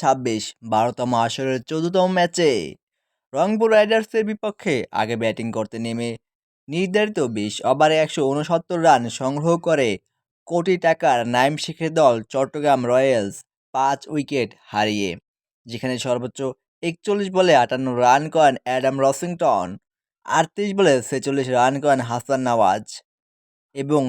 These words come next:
দশ বলে উনিশ রান করেন আমির জামাল। রংপুরের হয়ে বল হাতে দুর্দান্ত বোলিং করেছেন আকিফ জাবেদ এবং মুস্তাফিজুর রহমান, দুজনেই শিকার করেছেন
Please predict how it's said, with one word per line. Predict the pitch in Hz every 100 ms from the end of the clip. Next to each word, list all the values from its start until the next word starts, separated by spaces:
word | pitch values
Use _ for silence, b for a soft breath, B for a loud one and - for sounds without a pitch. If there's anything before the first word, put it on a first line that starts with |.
| 120
দশ | 131 151 180
বলে | 180 175 135
উনিশ | 123 131 - 120
রান | 123 143
করেন | 139 143 123 - 113
আমির | 131 127 110
জামাল। | 117 107 107 101 101 - 110 _ _ - 123
রংপুরের | 123 120 - 135 131 127
হয়ে | 127 123 120 139
বল | 185 220
হাতে | 226 - 156 131
দুর্দান্ত | 151 190 202 220 214 208 185
বোলিং | 190 208 208
করেছেন | 208 202 - 151 117 107 _ _ _ _ _
আকিফ | 135 - 175 - 151
জাবেদ | 156 151 160 120 - -
এবং | 127 147 131 113 123
মুস্তাফিজুর | 156 - 185 175 175 156 120
রহমান, | 110 110 101 95 95 - _ _ _
দুজনেই | 117 123 120 120 120 113
শিকার | 127 120 127 123
করেছেন | 160 170 170 143